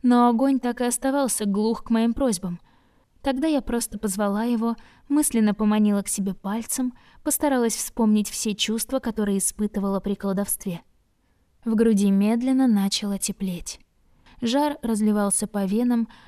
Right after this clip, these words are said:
обжигал руки, покалывал искорками подушечки пальцев.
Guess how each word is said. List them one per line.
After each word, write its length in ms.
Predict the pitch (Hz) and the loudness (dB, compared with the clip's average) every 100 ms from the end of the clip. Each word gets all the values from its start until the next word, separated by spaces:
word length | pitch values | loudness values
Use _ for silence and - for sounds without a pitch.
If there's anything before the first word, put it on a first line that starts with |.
| - | -4
обжигал 580 | 208 202 190 214 185 190 | -2 0 0 0 -2 0
руки, 420 | 226 214 226 214 - _ - | -2 -2 -4 -4 -8 _ -6
покалывал 640 | 247 - 311 254 214 214 | -4 0 0 2 2 0
искорками 640 | 220 220 - 214 214 208 | 0 -2 -2 -4 0 0
подушечки 560 | 202 202 196 - 196 240 | 2 0 0 -2 -4 -6
пальцев. 540 | 240 208 170 - - | -4 -2 -2 -6 -8